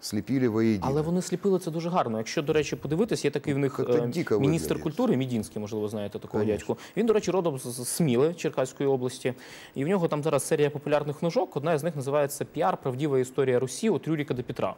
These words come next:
Speaker 2: Не читали?
Speaker 1: Ні.
Speaker 2: Ну, раджу подивитися, як такий хороший приклад,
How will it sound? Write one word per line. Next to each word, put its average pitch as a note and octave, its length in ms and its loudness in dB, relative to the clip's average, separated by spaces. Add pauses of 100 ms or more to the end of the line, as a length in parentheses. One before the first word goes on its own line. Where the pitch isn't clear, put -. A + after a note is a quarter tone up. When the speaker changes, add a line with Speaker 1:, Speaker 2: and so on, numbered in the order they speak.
Speaker 2:
Не B2+ 100 -6
читали? - 340 -2 (400)
Speaker 1:
Ні. G#2+ 160 2
Speaker 2:
Ну, G3 160 2
раджу F#3+ 220 2
подивитися, F3 460 0
як C#3 80 0
такий - 160 -2
хороший D3 320 0
приклад, C3+ 380 0